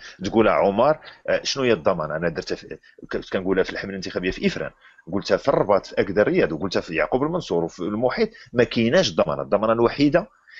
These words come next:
هي الديمقراطيه. لا طلعت شي نهار، آه، كان كبير، وصلنا الديمقراطيه في المغرب وحكمنا حنايا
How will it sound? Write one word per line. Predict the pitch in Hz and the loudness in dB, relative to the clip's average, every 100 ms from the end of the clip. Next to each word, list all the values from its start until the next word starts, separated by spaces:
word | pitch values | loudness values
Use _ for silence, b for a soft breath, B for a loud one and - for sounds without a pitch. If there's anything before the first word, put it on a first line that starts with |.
| B | B
هي | 110 113 | 2 4
الديمقراطيه. | 80 131 147 - 98 80 69 _ _ _ - | 4 4 4 4 0 -4 -14 _ _ _ -8
لا | 104 104 - | 0 0 0
طلعت | 151 135 - - - _ _ - | 0 0 -2 -12 -16 _ _ -4
شي | - 139 | 0 0
نهار، | 107 90 76 - _ _ _ - | 0 0 0 -4 _ _ _ -18
آه، | - - - - | -16 -16 -20 -8
كان | 123 101 | -2 -2
كبير، | - 98 98 | -2 0 2
وصلنا | 85 117 110 | 0 -4 -4
الديمقراطيه | 85 110 - 107 98 | -2 -2 -2 -6 -6
في | |
المغرب | 107 87 90 | -6 -2 -2
وحكمنا | - - - 110 113 | -4 -6 -8 -6 -2
حنايا | 101 101 90 76 | -2 2 2 2